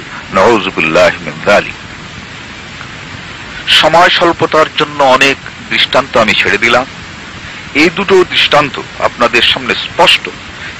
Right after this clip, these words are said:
যে এই ফিকহের কিতাবগুলোতে ইমাম আবু হানিফা রাহমাতুল্লাহ আলাইহির কথা কিভাবে উদ্ধৃত করা হয়েছে। ইমাম ইবনে হাজাম তাই স্পষ্ট করে বলেছেন, এই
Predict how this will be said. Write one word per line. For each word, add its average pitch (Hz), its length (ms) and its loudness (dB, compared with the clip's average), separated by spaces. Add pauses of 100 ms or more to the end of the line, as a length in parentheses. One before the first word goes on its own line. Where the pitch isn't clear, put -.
যে 113 60 2
এই 107 200 4
ফিকহের 107 320 2
কিতাবগুলোতে - 720 -2 (600)
ইমাম 143 340 4
আবু 107 180 2
হানিফা 104 500 0 (300)
রাহমাতুল্লাহ 104 840 2
আলাইহির 92 540 2 (260)
কথা 101 360 2 (400)
কিভাবে 117 340 0
উদ্ধৃত - 460 -2
করা 80 220 -2
হয়েছে। 71 340 -8 (1200)
ইমাম 170 380 4 (140)
ইবনে 139 240 -2
হাজাম 143 520 2 (800)
তাই 104 340 4 (560)
স্পষ্ট - 420 -2
করে 113 240 0
বলেছেন, 110 480 0 (600)
এই 120 180 2